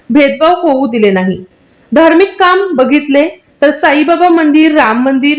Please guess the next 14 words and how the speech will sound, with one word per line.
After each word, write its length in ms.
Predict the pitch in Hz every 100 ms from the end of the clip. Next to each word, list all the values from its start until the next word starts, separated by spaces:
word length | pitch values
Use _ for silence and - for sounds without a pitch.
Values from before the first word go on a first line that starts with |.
| 294
मस्जिद 460 | 240 240 233 269 277 - _ -
यांसाठी 440 | 262 277 302 311 349
खूप 420 | - 370 370 370
काम 240 | 254 233
केले, 240 | 226 196 - - _ _ _ _ -
सर्व 360 | 359 392 415
समाजाला 400 | 370 339 330 349
न्याय 280 | 381 330 285
मिळवून 360 | 339 320 254 254
दिला. 220 | 220 190 - _
असे 220 | - 240 285
अनेक 460 | 254 285 359 -
काम 200 | 311 311
मा-, 380 | 285 220 240 233